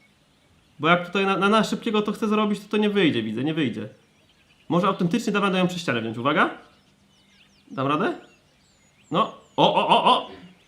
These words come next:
Jestem duchem. O, dało się! Autentycznie wziąłem moją, y, mo-, użyłem mojej, y, umiejętności ducha.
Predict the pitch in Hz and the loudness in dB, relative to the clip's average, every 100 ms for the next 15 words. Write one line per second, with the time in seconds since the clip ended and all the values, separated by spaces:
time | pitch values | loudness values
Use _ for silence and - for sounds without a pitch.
0 | _ - 147 180 170 214 175 170 247 - | _ -14 0 6 6 6 6 4 4 -2
1 | - - _ _ _ _ _ _ _ _ | -20 -20 _ _ _ _ _ _ _ _
2 | - - _ _ _ _ - - 180 - | -20 -20 _ _ _ _ -12 6 6 6
3 | - - 165 170 156 170 - - - - | 0 4 6 6 2 -4 -14 -20 -20 -20
4 | - - - - 165 170 185 220 - 214 | -20 -20 -20 -2 2 6 6 4 2 2
5 | 175 208 196 196 196 190 135 139 131 160 | 4 6 6 4 4 2 2 2 2 -4
6 | - 160 190 180 180 - 156 160 160 170 | -2 2 4 6 4 4 4 4 6 6
7 | 185 185 190 156 135 185 208 196 202 | 4 4 0 0 0 2 6 4 4